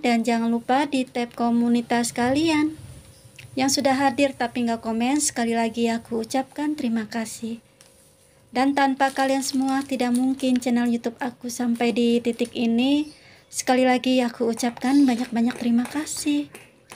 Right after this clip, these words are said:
Nah, ini sudah selesai. Aku refill mecinnya, terus sampahnya langsung aku buang aja. Terus mecinnya langsung aku taruh lagi ke tempatnya. Oke, sekarang dilanjut lagi teman-teman. Nah, ini aku mau refill gula pasir.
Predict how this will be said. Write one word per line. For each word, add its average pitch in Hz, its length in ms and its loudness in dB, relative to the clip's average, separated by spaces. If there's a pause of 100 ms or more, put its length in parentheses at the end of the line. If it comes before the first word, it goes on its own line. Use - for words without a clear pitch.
Nah, 233 80 2
ini 240 80 4
sudah 220 240 0
selesai. 233 560 0 (800)
Aku 240 240 -4
refill 233 400 2
mecinnya, 233 640 4
terus 254 240 2
sampahnya 233 560 2
langsung 240 240 0
aku 240 240 -4
buang 226 320 0
aja. 247 480 0 (400)
Terus - 320 -2 (320)
mecinnya 240 480 2
langsung 226 240 0
aku 233 160 -2
taruh 233 240 -2
lagi 240 320 2
ke 247 160 -2
tempatnya. 226 560 -2 (720)
Oke, 302 240 2
sekarang 277 400 2
dilanjut 240 400 2
lagi 233 240 -2
teman-teman. 254 400 -2
Nah, 240 160 0
ini 233 240 0
aku 240 160 -4
mau 226 400 -2
refill 254 480 0
gula 220 320 -2
pasir. 233 480 -2